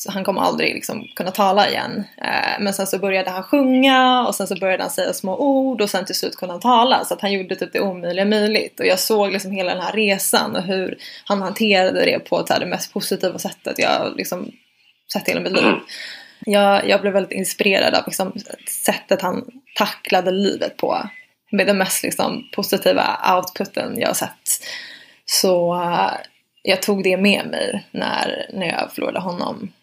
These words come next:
Speaker 1: Och kände också framförallt, ehm, eller så här, han älskade att resa. Resa var hans passion, men jobb kom emellan.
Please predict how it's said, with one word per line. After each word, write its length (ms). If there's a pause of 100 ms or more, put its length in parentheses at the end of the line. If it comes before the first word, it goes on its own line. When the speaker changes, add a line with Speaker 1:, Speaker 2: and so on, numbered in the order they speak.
(100)
Speaker 1:
Och 260 (800)
kände 360
också 680
framförallt, 1000
ehm, 520 (840)
eller 140
så 60
här, 120
han 520 (1120)
älskade 360
att 60
resa. 400 (160)
Resa 260
var 80
hans 180
passion, 680
men 340
jobb 300
kom 240
emellan. 580